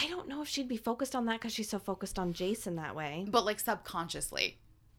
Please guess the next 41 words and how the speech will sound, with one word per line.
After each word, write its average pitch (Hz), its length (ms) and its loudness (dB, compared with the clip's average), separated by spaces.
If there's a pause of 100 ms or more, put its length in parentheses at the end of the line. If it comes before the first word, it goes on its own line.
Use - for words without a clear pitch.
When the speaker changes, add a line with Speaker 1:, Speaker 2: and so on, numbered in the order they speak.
(140)
Speaker 1:
Yeah, 214 140 0
Speaker 2:
Do 220 80 4
you 202 60 8
Speaker 1:
like, 208 100 8
Speaker 2:
think 220 140 6
that's 185 100 12
Speaker 1:
normally 214 260 12 (100)
Speaker 2:
why, 196 80 12
like, 185 80 6
Speaker 1:
that's 185 120 10
Speaker 2:
like, 202 60 12
Speaker 1:
what 196 100 8
he's 185 100 6
doing 190 220 10
to 196 100 8
Speaker 2:
underneath, 185 360 6
Speaker 1:
me. 185 80 -8 (120)
Speaker 2:
underneath 190 760 2 (120)
the 160 440 2 (480)
like, 180 200 4
sh-, - 80 -6 (140)
she - 180 0
doesn't 233 280 4
like 180 200 4
Isabel. 175 540 0
So, - 320 4
of 196 100 -10
course, 277 200 6
she's 233 180 2
gonna 208 160 2
be 190 80 -2
lying 156 280 4
to 170 60 -4
herself 160 320 -8
and 160 80 -10
telling 151 260 -6
herself - 720 -4
that 160 160 -2
that's 160 240 0
why 147 100 2
she's 156 280 -6